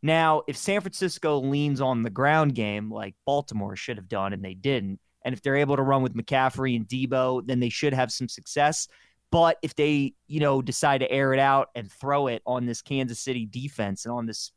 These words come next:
secondary specifically, they're gonna have some issues. And, uh, Mahomes and Kansas City,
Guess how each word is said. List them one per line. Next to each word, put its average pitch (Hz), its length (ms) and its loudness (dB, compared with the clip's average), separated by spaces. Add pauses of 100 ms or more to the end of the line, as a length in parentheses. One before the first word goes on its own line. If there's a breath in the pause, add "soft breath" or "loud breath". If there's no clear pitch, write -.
(120)
secondary 113 640 -2
specifically, 117 880 -8 (400)
they're 143 80 0
gonna 165 160 6
have 156 200 2
some 143 160 0
issues. 113 560 -2 (100)
And, 135 360 0
uh, 127 260 2
Mahomes 143 640 2
and 135 140 -2
Kansas 139 400 -4
City, 139 480 0